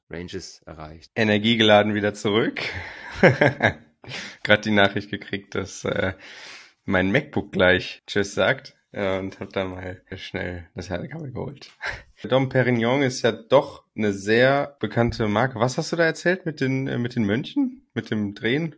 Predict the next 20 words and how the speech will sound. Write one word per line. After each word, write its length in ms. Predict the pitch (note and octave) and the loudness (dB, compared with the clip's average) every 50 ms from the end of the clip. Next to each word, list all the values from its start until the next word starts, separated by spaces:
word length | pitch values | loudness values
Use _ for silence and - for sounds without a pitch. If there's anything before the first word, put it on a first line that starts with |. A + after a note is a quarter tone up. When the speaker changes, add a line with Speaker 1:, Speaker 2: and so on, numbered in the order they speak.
| _ - | _ -2
Speaker 2:
Die 200 | - G#2+ A2+ A2 | 2 2 4 2
Story 300 | G#2 - - B2 A#2+ A#2 | 4 6 8 8 8 8
kenn 140 | A#2 B2+ A#2 | 8 6 4
ich 120 | G2+ F#2+ | 4 4
noch 140 | G2 F2+ F#2 | 0 -2 -2
nicht. 340 | F2+ F2+ F#2 - - - _ - | -2 -4 -6 -8 -10 -12 _ -2
Speaker 1:
Wir 140 | G#2 G2+ | 0 4
haben 120 | A2 B2+ D3+ | 4 4 4
uns 140 | D#3+ - - | 2 2 4
mal 120 | D3+ D3 | 2 4
darüber 280 | C#3 C#3 C3+ C#3+ C3+ C3 | 4 4 4 4 2 2
unterhalten, 440 | B2 A#2 A2 A2+ B2+ C#3+ - C#3 | 2 4 4 6 4 4 4 2
als 120 | B2 A2+ G#2 | 0 -2 -2
ich 80 | A2 | -4
Chat 200 | - - C3 B2 | -2 -2 -2 -2
G 120 | - - A#2+ | -2 -6 -10
P 100 | A#2+ G#2+ | -10 -10
T 220 | - - C3+ C#3+ | -10 -10 -10 -8
gefragt 540 | C#3 C3 - - - G#2+ G2+ G#2 G#2+ - - | -8 -8 -10 -10 -8 -6 -4 -4 -6 -6 -6
habe, 540 | A#2 G#2+ A2 A#2 A#2+ C3 D3 D#3+ F3+ F3 | -4 -2 -2 -2 -2 -4 -6 -10 -10 -12